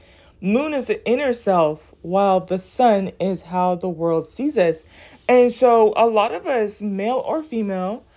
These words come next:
have been focused on how the world sees us, and so much so that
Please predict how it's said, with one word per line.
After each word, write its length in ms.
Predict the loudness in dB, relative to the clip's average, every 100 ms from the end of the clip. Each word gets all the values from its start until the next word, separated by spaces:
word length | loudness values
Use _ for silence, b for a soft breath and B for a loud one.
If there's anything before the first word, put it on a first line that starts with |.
| b _
have 260 | 0 2 2
been 200 | 0 0
focused 500 | -2 -2 -2 -4 -4
on 140 | -4
how 260 | -2 -4 -4
the 140 | -6
world 440 | -4 -2 -2 -4
sees 400 | -10 -10 -6 -2
us, 300 | 0 0 -2 b b b -18 -8 2
and 480 | 4 4 2 -2 -6
so 240 | 0 2
much 180 | 2 -2
so 400 | -2 0 0 -2
that 560 | -2 -2 0 -2 -4